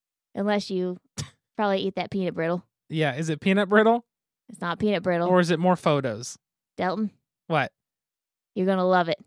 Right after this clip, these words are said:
Speaker 2: All right. Well, I guess, uh, all you listeners, stay tuned, 'cause I don't even know what it is. Haley won't tell me.
Speaker 1: <laughs>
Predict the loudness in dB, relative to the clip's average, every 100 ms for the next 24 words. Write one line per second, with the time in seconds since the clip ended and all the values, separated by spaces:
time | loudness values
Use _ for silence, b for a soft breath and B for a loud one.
0 | _ 2 4 4 6 4 6 4 6 6
1 | 2 -10 _ -16 0 4 4 6 4 6
2 | 4 4 0 2 2 4 4 6 4 2
3 | -2 4 4 4 2 2 2 2 0 0
4 | 2 4 2 2 0 2 2 2 2 0
5 | 0